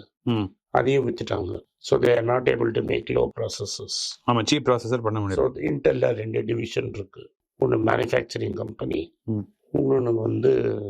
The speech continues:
Speaker 1: ஆ,
Speaker 2: இந்த டிசைன்.
Speaker 1: ம்.
Speaker 2: இந்த டிசைன்ல மூணு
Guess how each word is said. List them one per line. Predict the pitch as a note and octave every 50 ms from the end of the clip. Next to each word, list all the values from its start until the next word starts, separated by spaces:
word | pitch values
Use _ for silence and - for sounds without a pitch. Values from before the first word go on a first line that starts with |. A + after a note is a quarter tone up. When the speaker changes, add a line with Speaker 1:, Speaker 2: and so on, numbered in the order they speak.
| G2 F#2+ _ _ _ _ _ _ _ -
Speaker 1:
ஆ, | A2+ A#2+ A2+ A2
Speaker 2:
இந்த | - C3 B2 A#2 B2+
டிசைன். | A2+ G#2 A#2 A#2+ A2 G#2 G#2+ - - _ - -
Speaker 1:
ம். | G#2 F#2+ F2 - _ _ _ _ _ _ _ _ _ _
Speaker 2:
இந்த | - B2+ B2+ B2+ A#2+ C3
டிசைன்ல | C3 A#2+ C3 D3 D3 C#3+ C#3 C#3+ C3 A#2+ A#2
மூணு | A#2+ B2 B2